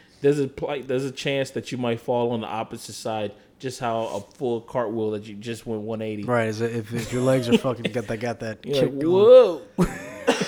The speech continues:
Speaker 1: Like, you'll see everything so differently by the time you hit that ground, and it'll just be
Speaker 2: <laughs>
Speaker 1: fucking hilarious.
Speaker 2: It's a big blur.
Speaker 1: Yeah.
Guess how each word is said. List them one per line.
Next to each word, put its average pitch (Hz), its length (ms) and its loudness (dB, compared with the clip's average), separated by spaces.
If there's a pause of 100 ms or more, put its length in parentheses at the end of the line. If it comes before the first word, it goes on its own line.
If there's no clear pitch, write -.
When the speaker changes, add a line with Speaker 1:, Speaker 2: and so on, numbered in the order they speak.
(480)
Speaker 1:
Like, 147 380 2
you'll 147 160 0
see 139 360 -2
everything 127 680 0 (140)
so 123 300 -2
differently 120 480 -2
by 113 200 -2
the 107 60 -10
time 117 340 -4
you 113 120 -4
hit 113 140 -6
that 107 200 -4
ground, 107 280 -6 (140)
and 143 200 -6
it'll 120 200 0
just 120 220 -6
be 117 60 -4
Speaker 2:
<laughs> - 20 -6
Speaker 1:
fucking 113 300 -2
hilarious. 107 520 0
Speaker 2:
It's 123 80 -4
a - 20 -4
big 123 140 0
blur. 110 320 0 (240)
Speaker 1:
Yeah. 104 280 -4